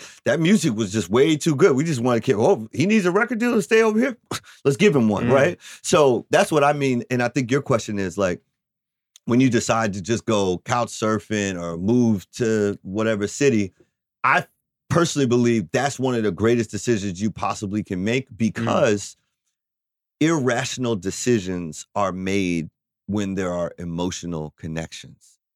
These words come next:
Speaker 1: Irrational decisions are made when there are emotional connections. So what I mean by that is, let's give it a case in point.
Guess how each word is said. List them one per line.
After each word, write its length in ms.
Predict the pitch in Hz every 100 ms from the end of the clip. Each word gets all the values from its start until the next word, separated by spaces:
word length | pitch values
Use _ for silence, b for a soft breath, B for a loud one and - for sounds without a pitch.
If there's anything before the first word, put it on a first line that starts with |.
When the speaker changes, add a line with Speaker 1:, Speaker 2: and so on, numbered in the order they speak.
| -
Speaker 1:
Irrational 540 | 107 117 127 127 131
decisions 480 | 120 117 120 104 92
are 80 | 92
made 180 | 90 87
when 160 | 87
there 140 | 85 82
are 60 |
emotional 400 | 82 87 87 85
connections. 440 | 80 85 76 - -
So 120 | 87
what 140 | 92
I 80 | 98
mean 200 | 95 87
by 120 | 82
that 220 | 82 80 - b b
is, 240 | 90 82
let's 200 | 80 95
give 160 | - 95
it 60 | 82
a 40 |
case 280 | - 87 -
in 80 | 76
point. 280 | - 76